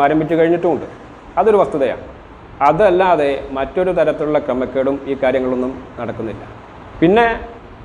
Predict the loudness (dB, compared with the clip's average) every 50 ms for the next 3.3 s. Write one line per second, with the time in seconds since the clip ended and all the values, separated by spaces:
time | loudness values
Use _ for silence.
0 | -6 0 4 4 6 6 6 4 4 4 4 4 4 2 2 2 2 2 0 0
1 | 0 2 2 0 2 2 0 2 2 2 2 4 4 6 8 6 6 4 2 2
2 | 0 0 0 -4 -10 -14 -18 -20 -20 -20 -20 -20 -20 -20 -20 -20 -20 -20 -20 -20
3 | -14 -8 -2 2 4 4